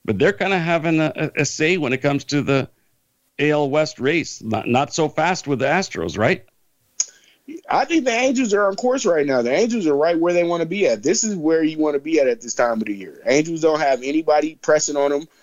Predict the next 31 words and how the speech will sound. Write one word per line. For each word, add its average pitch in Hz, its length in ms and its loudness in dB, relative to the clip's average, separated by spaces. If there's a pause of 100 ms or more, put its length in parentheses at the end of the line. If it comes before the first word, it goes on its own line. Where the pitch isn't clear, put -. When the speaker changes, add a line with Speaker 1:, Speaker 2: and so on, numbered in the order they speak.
(240)
Speaker 2:
in 135 180 2
the 139 80 -6
third 143 320 0
place 139 280 -2
spot. 131 360 -2 (220)
All 139 220 0
they 156 100 0
gotta 147 220 0
do 139 160 -2
is 127 160 -2
just 131 180 -2
keep, 156 280 -2
keep 170 280 0
competing. 147 480 0
And 123 80 2
I 123 80 2
think 156 240 -2
that 139 180 0
they 147 120 -2
can 127 160 -4
outlast 135 600 0
the 127 40 -6
Astros 120 580 0
this 117 200 -4
year, 123 100 4
to 113 80 0
be 113 180 -2
honest 139 300 2
with 117 200 -2
you, 107 60 -8
because 110 440 0